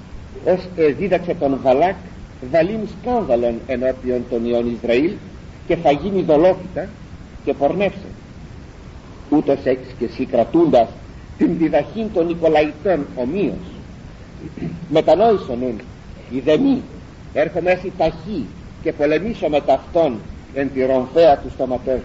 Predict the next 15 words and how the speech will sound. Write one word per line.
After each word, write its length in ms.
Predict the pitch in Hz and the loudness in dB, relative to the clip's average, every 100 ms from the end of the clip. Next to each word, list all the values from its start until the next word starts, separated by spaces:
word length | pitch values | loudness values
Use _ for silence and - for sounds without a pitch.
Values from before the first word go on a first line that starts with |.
| - | -10
μου. 100 | - - - - - - - - - - | -16 -12 -14 -14 -16 -18 -18 -18 -18 -6
Ο 100 | 120 | 4
έχων 320 | 156 170 156 160 151 170 | 4 4 -2 -4 -2 -2
ους, 120 | 208 - - - - - | -2 -10 -16 -18 -18 -2
ακουσάτε 600 | 123 127 123 175 175 151 | 0 0 0 2 2 0
ότι 180 | 135 143 | -6 -6
το 80 | 139 120 | -8 -2
πνεύμα 340 | 131 131 117 123 | 0 0 2 4
λέγει 460 | 131 139 113 120 - | 6 4 0 -10 -10
τες 100 | 117 | -12
εκκλησίες. 540 | 107 104 98 - 131 101 - - - - - - - - | -12 -14 -14 -4 -2 -2 -10 -18 -18 -18 -18 -18 -12 0
Τον 140 | 135 | 2
εικόντι, 540 | 131 170 190 185 220 233 - - - - | 2 2 2 0 -8 -12 -16 -20 -20 -2
δώσω 320 | 160 190 - 156 | 4 4 4 4
αυτό 500 | 147 - - 165 | 2 2 0 0